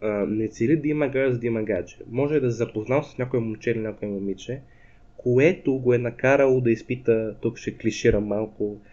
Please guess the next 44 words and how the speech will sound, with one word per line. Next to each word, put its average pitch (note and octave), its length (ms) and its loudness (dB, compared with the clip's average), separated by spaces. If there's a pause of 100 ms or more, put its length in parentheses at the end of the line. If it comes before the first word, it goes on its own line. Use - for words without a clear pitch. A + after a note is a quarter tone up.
(500)
това A#2 200 -2
чувство B2+ 300 -4
на A#2 100 2
пеперуди A#2 420 2
в A2 100 6
стомаха G#2 500 0
и G#2 100 -2
това G#2+ 280 0
трептене G#2 400 0
на G2 120 0
сърцето. G2 600 -4 (340)
И B2 120 -10
тогава D3+ 680 2 (160)
то F3+ 220 2
едва E3 260 2
ли F3+ 60 0
не F3 120 2
е F#3+ 80 4
в F#3 60 -4
една F3 120 2
безизходица. E3 600 0
Сега, - 280 0 (560)
случило F#3 480 4
се, F2+ 340 -8
влюбил D3 400 2
се, - 180 -10
така F2+ 200 -8
ли E2+ 140 -6
не, C#3 80 -8
там F3+ 300 -6
вече F#3+ 260 -8
не, F3 300 -4
не D3+ 140 0
може E3+ 220 4
да D#3+ 100 2
реши C3 120 -6
дали A#2 120 0
да G#2+ 80 2
се G#2 80 -10
влюби G2 260 -6
или F2+ 160 -6
не. C3 220 -4 (420)
Станалото, D#3 480 2
станало. - 300 -8